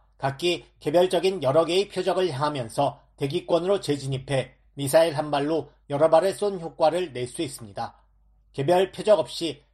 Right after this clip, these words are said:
샷건 방식으로 발사되는 다중 재진입체 엠알비와 달리 하나의 미사일이 넓게 떨어져 있는 여러 표적을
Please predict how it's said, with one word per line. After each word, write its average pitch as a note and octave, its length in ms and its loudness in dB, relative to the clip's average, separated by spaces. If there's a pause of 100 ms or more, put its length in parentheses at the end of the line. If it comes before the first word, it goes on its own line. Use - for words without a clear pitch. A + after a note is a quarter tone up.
샷건 G3 500 2
방식으로 D#3+ 400 0
발사되는 C3+ 640 -4 (240)
다중 F3 360 0
재진입체 C#3 720 -6 (260)
엠알비와 E3+ 540 4
달리 C3 420 -6 (360)
하나의 G3 320 2
미사일이 D#3 640 0 (180)
넓게 D3 400 -2
떨어져 F#3+ 320 2
있는 C#3+ 320 -4 (240)
여러 D#3 280 2
표적을 E3+ 500 -2